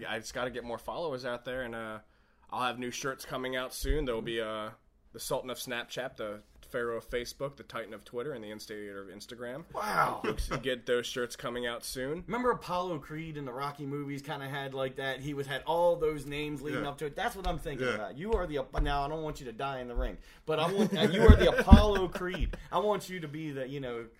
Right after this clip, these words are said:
Speaker 2: you're gonna be that guy. I'm telling you what, that's fantastic.
Speaker 1: I'm really, I'm really just wanna get out there, just, just, just support indie wrestling.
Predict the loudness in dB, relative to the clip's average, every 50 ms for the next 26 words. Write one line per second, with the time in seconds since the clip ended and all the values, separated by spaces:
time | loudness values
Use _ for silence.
0 | -20 -20 _ _ _ _ -14 -14 -14 -6 -4 -4 -2 -2 -4 -6 -6 -6 -6 -6
1 | -6 -6 -6 -6 -8 -8 -8 -8 -6 -6 -4 -4 -6 -6 -6 -6 -8 -8 -8 -8
2 | -10 -10 -10 -10 -10 -10 -10 -10 -10 -10 -10 -10 -12 -12 -12 -12 -14 -18 -20 -20
3 | -12 -8 -6 -4 -2 0 0 2 2 2 0 0 0 -2 -2 -2 -4 -10 -18 -20
4 | -20 _ _ -20 -16 -6 -4 -2 0 0 -2 -2 -2 -6 -6 -6 -4 -4 -4 -4
5 | -4 -6 -6 -6 -6 -6 -8 -12 -14 -14 -16 -18 -20 _ _ _ _ -14 -12 -12
6 | -12 -12 -14 -12 -12 -10 -10 -10 -12 -12 -10 -10 -10 -10 -10 -12 -10 -10 -10 -10
7 | -10 -12 -12 -12 -12 -12